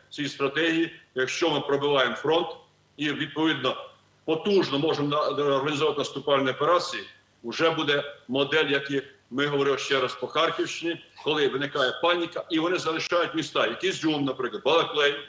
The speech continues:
без бою. Ми можемо тоді йти широким фронтом. Я думаю, що ця перспектива може бути, оце два-три місяці, ми вже говоримо про широкий фронт, і про Південь, і про Схід. А там можемо і, е, вдаряти і по Донеччині, в цілому звільняючи цей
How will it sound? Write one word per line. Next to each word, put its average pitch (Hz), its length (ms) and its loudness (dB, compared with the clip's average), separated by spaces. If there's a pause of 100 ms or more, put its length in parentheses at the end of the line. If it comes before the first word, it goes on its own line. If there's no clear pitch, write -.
(260)
без 151 260 0
бою. 127 340 2 (440)
Ми 135 100 -2
можемо 151 320 0
тоді 143 180 -4
йти 160 180 -2
широким 160 460 2
фронтом. 120 420 -2 (260)
Я 160 140 2
думаю, 185 240 2
що - 180 -4
ця 170 260 0
перспектива 143 540 -2
може 139 260 0
бути, 151 420 -2 (320)
оце 139 220 0
два-три 135 420 4
місяці, 170 380 -2
ми 135 120 0
вже 135 160 0
говоримо 147 420 2
про 135 400 -2
широкий 151 460 2
фронт, 117 320 0 (220)
і 113 100 -6
про 117 200 -2
Південь, 170 440 2
і 143 80 -4
про 139 180 0
Схід. 139 300 -4 (320)
А - 100 -8
там 185 200 2
можемо 156 260 2 (140)
і, 139 100 0
е, 127 40 -2 (300)
вдаряти 135 580 2
і 170 240 -2 (260)
по 139 100 4
Донеччині, 143 560 0
в 127 60 -10
цілому 165 260 -2
звільняючи 143 540 -4
цей 143 380 -2